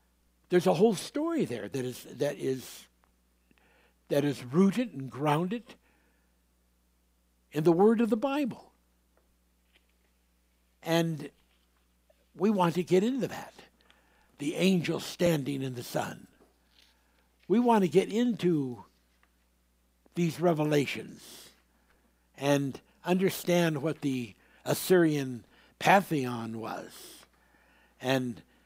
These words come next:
and some of the meanings that, that, that come out of that. And we would like to get into the revelation and carry it further as we read it in Isaiah about,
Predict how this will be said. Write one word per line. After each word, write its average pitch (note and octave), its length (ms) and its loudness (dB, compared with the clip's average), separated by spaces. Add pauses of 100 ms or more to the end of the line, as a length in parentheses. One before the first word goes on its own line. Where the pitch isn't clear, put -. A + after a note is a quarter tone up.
(240)
and C3+ 180 -6
some F#3 180 4
of E3+ 80 2
the D#3 100 2
meanings D#3 680 0
that, B2 360 -8 (680)
that, C3 180 -4 (300)
that C#3 220 -8
come C3 180 -4
out A#2+ 180 0
of - 100 -12
that. - 340 -14 (680)
And C#3+ 500 0 (280)
we D3 180 2
would D3 160 -2
like F3 240 2
to C3+ 400 -4
get D3 140 0
into D#3+ 260 0
the C#3+ 120 -4
revelation D#3 800 -2 (400)
and B2+ 140 -10
carry F3+ 280 4
it - 120 -4
further F#3+ 480 -2
as D3 220 -2
we D3+ 100 -2
read D#3+ 300 0
it D#3 120 -6
in C3+ 360 -6 (260)
Isaiah C#3 720 0 (640)
about, E3+ 540 2